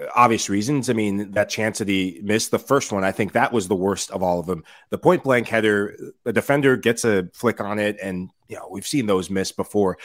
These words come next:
But this is a player who, given the last two matches they've played against Costa, or Costa Rica, I wish it was Costa Rica, Croatia, Lukaku had three goals in two matches against Co-, Croatia coming into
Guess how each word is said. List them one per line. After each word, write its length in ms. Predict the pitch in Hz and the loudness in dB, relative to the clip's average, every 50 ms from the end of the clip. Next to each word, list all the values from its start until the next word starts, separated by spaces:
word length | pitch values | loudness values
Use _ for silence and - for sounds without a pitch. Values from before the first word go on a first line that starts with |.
| - - - - _ | -18 -20 -20 -10 _
But 100 | 113 123 | -2 -2
this 140 | 175 170 | -2 0
is 60 | 175 180 | 2 0
a 60 | 170 | 0
player 480 | - - 131 117 110 107 107 107 107 - - | 4 4 6 6 6 6 4 4 2 0 -2
who, 400 | 110 110 110 107 104 104 98 - - - - - _ _ _ _ _ _ _ _ - | -2 0 0 0 0 -2 -4 -6 -12 -20 -20 -20 _ _ _ _ _ _ _ _ -2
given 360 | 117 147 156 185 196 190 156 | 0 2 4 4 4 4 6
the 100 | 131 120 | 6 6
last 300 | 107 107 113 107 - - | 6 4 2 0 0 0
two 340 | 127 113 107 107 107 107 107 - | 0 2 2 2 0 -2 -4 -4
matches 460 | 110 107 95 101 110 - 113 98 87 | -2 0 0 0 0 -2 -4 -2 0
they've 160 | 98 95 92 | -2 -2 -2
played 200 | - - 107 101 | -2 -2 -2 0
against 280 | 98 90 98 95 92 - | 0 -2 -4 -4 -4 -2
Costa, 300 | - 98 92 - - 101 - 104 | -2 -2 -2 -4 -8 -8 -4 -2
or 140 | 107 98 | -2 -2
Costa 320 | 90 - - 101 92 - - | -2 -2 -2 -4 -2 -2 -4
Rica, 160 | 92 - 90 | -4 -2 -2
I 80 | 82 85 | -2 0
wish 220 | 87 104 101 - | 0 0 0 0
it 40 | - | -4
was 100 | 82 78 | -6 -6
Costa 300 | - - 85 - - 87 | -6 -8 -8 -6 -6 -6
Rica, 200 | 85 78 - 90 | -6 -6 -6 -10
Croatia, 640 | - - - 107 107 117 117 - - 98 85 - - - - - - _ _ _ | -6 0 2 4 4 4 4 2 0 -2 -4 -4 -6 -8 -16 -20 -20 _ _ _
Lukaku 500 | 120 127 123 147 156 190 - 240 220 170 | 0 0 2 2 2 4 4 4 4 4
had 260 | 135 156 160 139 - | 4 2 2 0 0
three 200 | - - 143 151 | 0 2 2 2
goals 460 | 120 - - 147 113 71 - - - - _ _ _ _ _ - | 4 4 4 4 4 2 -4 -10 -12 -14 _ _ _ _ _ -2
in 140 | 120 104 | 0 0
two 160 | 92 - 143 151 | 2 2 4 4
matches 360 | 120 117 131 139 - 110 92 | 4 2 2 0 -4 -6 -4
against 280 | 90 101 95 95 - | -2 -4 -4 -4 -4
Co-, 100 | - 123 | -6 -6
Croatia 680 | - - - - 117 104 107 135 151 - - 85 78 - _ _ _ _ _ - | -6 -6 -2 0 2 4 4 4 2 0 -2 -6 -8 -8 _ _ _ _ _ -4
coming 360 | - 151 151 160 127 117 - | -2 2 2 2 2 2 0
into 560 | - 131 123 117 - - 151 139 110 98 98 | 0 0 0 0 2 2 4 4 4 2 0